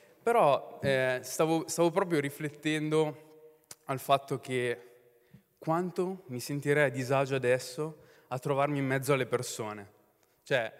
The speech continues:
avete presente un concerto, no? San Siro, tu sei lì in mezzo, c'hai attorno una miriade di gente. Quanto è strano adesso a pensare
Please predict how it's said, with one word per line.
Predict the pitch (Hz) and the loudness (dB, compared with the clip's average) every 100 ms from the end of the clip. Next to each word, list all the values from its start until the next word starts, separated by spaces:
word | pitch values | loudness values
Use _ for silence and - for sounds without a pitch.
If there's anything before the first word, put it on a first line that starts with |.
| - - - | -20 -20 -10
avete | - 131 143 | -4 -2 0
presente | 143 151 147 | 2 2 0
un | 131 120 | -2 -4
concerto, | 131 123 117 120 107 113 | -6 -6 -2 -2 -2 -4
no? | 120 120 120 - - | -4 -4 -8 -20 -20
San | - 135 139 | -8 -6 -6
Siro, | - 147 139 135 139 143 - - - - _ | -6 -2 2 4 4 0 -6 -20 -20 -20 _
tu | 160 | -6
sei | - 139 | 0 0
lì | 143 | 2
in | 151 | 2
mezzo, | 151 151 151 139 | 4 2 2 0
c'hai | 139 147 135 127 - - - - _ _ | -2 0 0 -4 -14 -20 -20 -20 _ _
attorno | 123 - 170 156 151 | -14 0 4 6 4
una | 139 139 | 0 0
miriade | 143 139 151 151 143 | 0 0 4 4 4
di | 135 135 | 0 -4
gente. | 131 131 120 | -4 -4 -4
Quanto | - 160 180 202 | -4 -2 -2 -2
è | |
strano | 175 - 151 135 | -4 -4 -4 -2
adesso | 120 117 - | -2 -2 -4
a | 123 | -10
pensare | 120 120 123 113 117 | -10 -8 -8 -6 -6